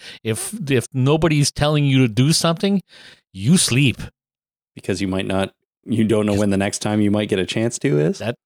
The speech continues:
Speaker 1: yeah, that's probably, that might be your last chance. So take, when in doubt, take a nap.
Speaker 2: Okay, well, maybe
Speaker 1: <laughs>
Speaker 2: he
Speaker 1: So
Speaker 2: was
Speaker 1: even if he's lying on the floor there, handcuffed, "I don't know what to do.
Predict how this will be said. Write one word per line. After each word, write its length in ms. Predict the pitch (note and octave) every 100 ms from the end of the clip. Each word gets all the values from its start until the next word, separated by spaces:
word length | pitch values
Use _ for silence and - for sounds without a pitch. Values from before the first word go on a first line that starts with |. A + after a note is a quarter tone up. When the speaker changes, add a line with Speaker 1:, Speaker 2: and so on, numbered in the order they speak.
| _
Speaker 1:
yeah, 260 | A2 B2+ F#2+
that's 180 | A#2
probably, 440 | - C3+ D3+ D3+ D3
that 100 | B2+
might 220 | C3+ D3
be 260 | D#3 D#3 D3
your 200 | B2 B2+
last 260 | A2+ B2+ -
chance. 400 | C3 A2 - -
So 340 | - A2+ G#2 G2+
take, 220 | - C3 - -
when 280 | A#2 C3+
in 120 | D#3+ D3+
doubt, 280 | C3+ D3 -
take 240 | - A2 -
a 140 | G#2+ G#2+
nap. 380 | G2 F#2+ F#2 - - _ _ _ _
Speaker 2:
Okay, 420 | A2+ B2+ C3 C#3 B2+
well, 300 | G2+ A#2+ C3+
maybe 200 | G#2+ G#2+
Speaker 1:
<laughs> 20 |
Speaker 2:
he 80 | -
Speaker 1:
So 240 | A#2 B2
Speaker 2:
was 120 | E3 G#3+
Speaker 1:
even 200 | B3 G#3+
if 80 |
he's 180 | G3+ F3
lying 260 | D#3 E3 E3+
on 100 | D#3+
the 80 | C#3+
floor 280 | - A2 A#2
there, 220 | A2 A2+
handcuffed, 540 | A2+ A2+ G#2 G#2+ - - - -
"I 120 | A2+
don't 100 | B2+
know 100 | B2+
what 140 | B2 A#2
to 80 |
do. 300 | A2+ A#2 A#2+